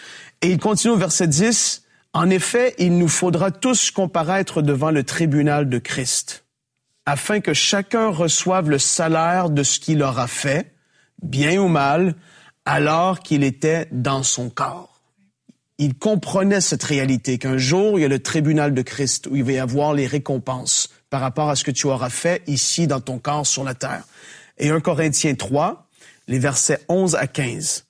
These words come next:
dit, « Car personne ne peut poser un autre fondement que celui qui a été posé, savoir Jésus-Christ.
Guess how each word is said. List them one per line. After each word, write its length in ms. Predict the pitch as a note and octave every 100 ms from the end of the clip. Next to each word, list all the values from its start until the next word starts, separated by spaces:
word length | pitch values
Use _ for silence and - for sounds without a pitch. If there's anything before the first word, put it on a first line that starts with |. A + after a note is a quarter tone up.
| _ _ _
dit, « 400 | B2 B2+ D#3 G3+ - _ - -
Car 180 | - D3+
personne 500 | - G#3 F#3+ - A3+
ne 80 | F#3+
peut 220 | D3+ F3+
poser 380 | D#3+ E3+ D#3 F3+
un 100 | D#3
autre 260 | D#3+ - C#3+
fondement 440 | - C#3+ C#3+ E3
que 120 | D#3
celui 360 | C3 C#3 C3+ D#3
qui 80 | C#3+
a 40 |
été 140 | B2
posé, 420 | B2+ C3+ B2+ A#2 D3+
savoir 380 | - B2+ B2
Jésus-Christ. 720 | B2+ B2 A2+ - G2+ - -